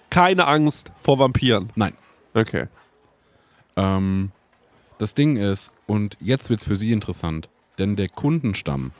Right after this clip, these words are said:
Speaker 1: Ja.
Speaker 2: hat, ähm,
Speaker 1: Das ist mal eine Behauptung, ob es für mich interessant wird. Will ich noch mal an der
Speaker 2: folgenden
Speaker 1: Stelle
Speaker 2: Vorteil.
Speaker 1: Ja.
Speaker 2: Unsterblichkeit.
Speaker 1: Ja.
Speaker 2: Was bringt Unsterblichkeit?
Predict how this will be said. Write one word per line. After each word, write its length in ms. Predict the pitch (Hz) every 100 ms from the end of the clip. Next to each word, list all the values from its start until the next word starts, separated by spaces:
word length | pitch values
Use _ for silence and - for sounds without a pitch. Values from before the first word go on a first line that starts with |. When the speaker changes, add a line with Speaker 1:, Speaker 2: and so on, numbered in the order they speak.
| _
Speaker 1:
Ja. 220 | 147 131 - _ _ _ _ _
Speaker 2:
hat, 340 | - 104 - -
ähm, 460 | - 90 87 87 87 -
Speaker 1:
Das 120 | 160
ist 60 | 139
mal 80 | 139
eine 80 |
Behauptung, 500 | 123 120 120 - 113 - -
ob 80 | 120
es 80 | -
für 100 | 117
mich 120 | 165
interessant 380 | 120 110 117 98
wird. 160 | 107
Will 100 | 113
ich 60 | 135
noch 80 | 135
mal 40 |
an 60 | 120
der 60 | 117
Speaker 2:
folgenden 280 | 196 185 165
Speaker 1:
Stelle 60 | 117
Speaker 2:
Vorteil. 360 | 104 101 87 -
Speaker 1:
Ja. 120 | 113
Speaker 2:
Unsterblichkeit. 1000 | 113 147 - 160 170 - 123 - 78 73 - -
Speaker 1:
Ja. 200 | 131 - - _ _ _
Speaker 2:
Was 220 | 104 135
bringt 280 | - 143 165
Unsterblichkeit? 760 | 147 - 131 143 147 - 156 -